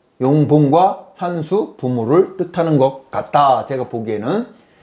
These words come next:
그러면은 요건 무슨 뜻이냐? 자, 여기 점 두 개는 문무관장.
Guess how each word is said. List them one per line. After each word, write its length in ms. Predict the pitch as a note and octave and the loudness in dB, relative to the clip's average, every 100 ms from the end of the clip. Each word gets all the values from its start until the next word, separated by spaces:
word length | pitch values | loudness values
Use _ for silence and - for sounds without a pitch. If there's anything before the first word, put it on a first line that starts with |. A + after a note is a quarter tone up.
| _ _ | _ _
그러면은 600 | G3 A#3 F3 F3+ E3+ F#2+ - _ _ B2 | 4 6 4 2 2 -2 -8 _ _ 0
요건 380 | D#3 B3+ D4+ | 2 4 4
무슨 280 | C#4 A#3+ B3 | 2 -2 -4
뜻이냐? 880 | D#3 C3+ B2+ B2 C#3 C3 G#2+ F2+ - _ - | -4 -4 0 4 6 4 2 -4 -10 _ -2
자, 460 | C#3+ C3 A2+ F#2+ - _ _ _ _ _ _ _ _ _ C3+ | 0 0 -4 -10 -18 _ _ _ _ _ _ _ _ _ 0
여기 260 | C3 C#3 | 2 2
점 280 | G3+ F#3+ E3+ | 2 2 2
두 100 | B2+ | 0
개는 400 | B2+ C3+ F3 A2+ | 0 2 -2 -2
문무관장. 1080 | C3+ F#3 G3+ G3+ - B2 B2 C#3+ B2+ F2+ | 4 8 8 6 2 2 4 4 2 -4